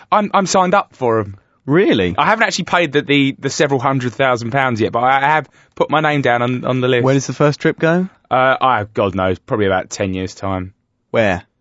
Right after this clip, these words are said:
Speaker 1: Where?
Speaker 2: Yeah.
Speaker 1: It goes up.
Speaker 2: Yeah.
Speaker 1: Bit further.
Speaker 2: Mm-hmm.
Speaker 1: Bit fur-, past the clouds.
Speaker 2: Mm-hmm.
Speaker 1: Past where the sky looks blue.
Speaker 2: Okay.
Speaker 1: Until you can see the Earth quite v-, properly below you,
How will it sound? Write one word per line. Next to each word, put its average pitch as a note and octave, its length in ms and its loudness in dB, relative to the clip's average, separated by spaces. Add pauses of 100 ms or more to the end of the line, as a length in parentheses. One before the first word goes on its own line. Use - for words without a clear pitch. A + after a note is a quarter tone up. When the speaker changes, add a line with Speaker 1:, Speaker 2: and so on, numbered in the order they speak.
(280)
Speaker 1:
Where? C#3 500 2
Speaker 2:
Yeah. G2 360 -4
Speaker 1:
It D3 80 2
goes D3+ 260 0
up. D#3+ 320 2 (320)
Speaker 2:
Yeah. G2+ 440 -2 (120)
Speaker 1:
Bit - 180 0
further. C3+ 520 2 (500)
Speaker 2:
Mm-hmm. A#2 200 -2 (180)
Speaker 1:
Bit - 180 -2
fur-, D3+ 140 0
past E3+ 260 0
the - 80 -10
clouds. C3 640 -2 (120)
Speaker 2:
Mm-hmm. A#2+ 320 0
Speaker 1:
Past F3+ 240 2
where F3+ 80 0
the D#3+ 80 0
sky D#3+ 240 0
looks D3 200 -4
blue. A#2 520 -2 (320)
Speaker 2:
Okay. A2 360 -2 (120)
Speaker 1:
Until D3 580 2
you C#3 140 0
can C#3 160 -2
see D3 220 0
the B2+ 280 -4
Earth B2 480 0
quite C#3+ 340 0
v-, A2+ 220 -16 (760)
properly C3+ 360 -2
below C3 280 2
you, G#2 360 0